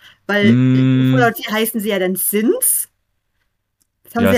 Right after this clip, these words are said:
Speaker 1: ja dann
Speaker 2: Synth heißen sie in Fallout drei noch nicht.
Speaker 1: Genau.
Speaker 2: Und da ist das, glaube ich, von der Lore auch noch so ein bisschen anders, aber ich find's total geil, dass die das anteasern. So, weil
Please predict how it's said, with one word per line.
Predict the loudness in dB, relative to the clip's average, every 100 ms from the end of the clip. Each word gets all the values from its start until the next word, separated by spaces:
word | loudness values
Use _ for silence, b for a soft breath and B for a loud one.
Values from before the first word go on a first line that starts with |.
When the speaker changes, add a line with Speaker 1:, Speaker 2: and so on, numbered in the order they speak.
| 2
Speaker 1:
ja | 0
dann | 0
Speaker 2:
Synth | -2 -8 -10
heißen | -6 -4 -2 -4 -8
sie | -6 -6
in | -6
Fallout | -6 -6 -6 -6
drei | -4 -2 0
noch | -2 -6
nicht. | -8 -4 -4 -4 -10 -14 -14 -10 -2
Speaker 1:
Genau. | 0 0 -2 -4
Speaker 2:
Und | -4
da | -6
ist | -8 -6
das, | -6 -6
glaube | -4 0 0 -2 -4
ich, | -6 -8
von | -6 -2
der | -2
Lore | -2 0 0 2 0 -2
auch | -6
noch | -8
so | -8 -8
ein | -8
bisschen | -8 -8 -6 -6
anders, | -4 -6 -4 -6
aber | -6
ich | -10
find's | -10 -12 -14
total | -18 -12 -6 -4 -4
geil, | -4 -4 -4 -8 -12 b b _
dass | -12 -10
die | -6
das | -4 -4 -8
anteasern. | -10 -12 -10 -10 -10 -10 -12 -14 -16 _ _
So, | -8 -6 -2
weil | -2 -2